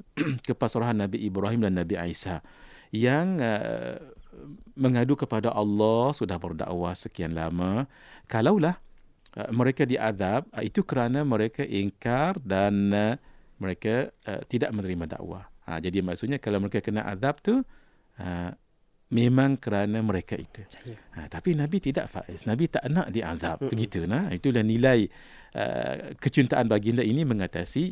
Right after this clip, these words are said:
Speaker 1: uh, baginda ataupun rasul-rasul yang lain. Lalu apa yang, uh, berlaku? Farafa'a yadai. Baginda pun angkat kedua tangannya. <clears throat> Apa kata baginda? "Allahumma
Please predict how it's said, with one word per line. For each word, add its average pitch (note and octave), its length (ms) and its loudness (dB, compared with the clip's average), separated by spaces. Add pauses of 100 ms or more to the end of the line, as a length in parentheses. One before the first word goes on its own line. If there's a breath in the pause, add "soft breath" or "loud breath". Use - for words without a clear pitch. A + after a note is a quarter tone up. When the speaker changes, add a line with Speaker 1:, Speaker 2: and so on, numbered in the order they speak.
(160)
Speaker 1:
uh, F#2 180 -4
baginda G2+ 540 0
ataupun F#2+ 460 -2
rasul-rasul F2 440 -6
yang D#2 140 -6
lain. D#2+ 260 -4 (600 loud breath)
Lalu B2 220 0
apa C3 200 0
yang, D#3+ 140 2 (240)
uh, A#2 360 -4
berlaku? A#2+ 600 0
Farafa'a F2+ 760 -4
yadai. F2 380 0 (240 soft breath)
Baginda F#2 360 -4
pun - 200 -6
angkat F2+ 320 -6
kedua F#2+ 260 -6
tangannya. D#2+ 460 -10 (480 soft breath)
<clears throat> D#3+ 420 -2
Apa B2+ 200 -2
kata C3+ 220 -4
baginda? E2+ 440 -6 (1300 loud breath)
"Allahumma C#3 800 4